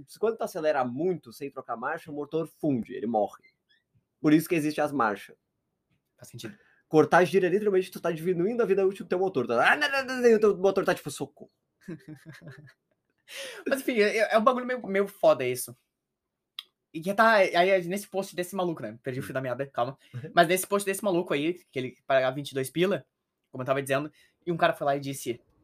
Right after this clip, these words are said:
Speaker 2: <clears throat> "É isso que as mulheres de esquerda querem para o país."
Speaker 1: Como?
Speaker 2: <laughs> Eu não
Speaker 1: Como?
Speaker 2: entendi.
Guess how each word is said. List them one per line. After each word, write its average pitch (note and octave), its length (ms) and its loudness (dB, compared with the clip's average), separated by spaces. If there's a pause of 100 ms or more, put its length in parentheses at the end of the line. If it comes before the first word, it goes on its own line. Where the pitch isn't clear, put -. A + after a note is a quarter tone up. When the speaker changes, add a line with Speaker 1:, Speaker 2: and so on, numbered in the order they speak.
(920)
Speaker 2:
<clears throat> F3+ 1200 -6
"É B2+ 100 -8
isso B2+ 280 -10
que C#3 80 -4
as B2+ 120 -2
mulheres C3 500 -4
de A#2+ 100 -8
esquerda A#2+ 420 -4
querem A2 300 -10
para G#2+ 160 -6
o - 20 -20
país." - 420 -12 (4000)
Speaker 1:
Como? A3 340 10
Speaker 2:
<laughs> - 1900 -6
Eu A#4 100 6
não F#4+ 100 10
Speaker 1:
Como? - 200 8
Speaker 2:
entendi. E4+ 260 8